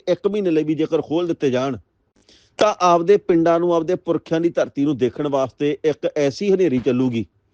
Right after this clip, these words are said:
ਜਿਹੜੀ ਕਿ ਬਹੁਤ ਵੱਡੀ ਹੋਊਗੀ, ਜਿਹਦੇ ਬਾਰੇ ਆਪਾਂ ਕਿਆਸ ਵੀ ਨਹੀਂ ਕਰਦੇ।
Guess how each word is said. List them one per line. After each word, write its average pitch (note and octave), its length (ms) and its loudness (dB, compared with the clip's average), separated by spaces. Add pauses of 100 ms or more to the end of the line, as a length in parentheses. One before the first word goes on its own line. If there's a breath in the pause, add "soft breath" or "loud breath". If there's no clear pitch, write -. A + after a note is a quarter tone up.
(260)
ਜਿਹੜੀ F#3 320 8
ਕਿ F#3 120 2
ਬਹੁਤ F#3 320 4
ਵੱਡੀ C3+ 280 0
ਹੋਊਗੀ, F#2+ 380 -4 (460)
ਜਿਹਦੇ E3 180 4
ਬਾਰੇ D#3+ 200 4
ਆਪਾਂ D#3+ 180 0
ਕਿਆਸ C3+ 340 0
ਵੀ B2+ 80 0
ਨਹੀਂ B2 120 -2
ਕਰਦੇ। F#2 320 -2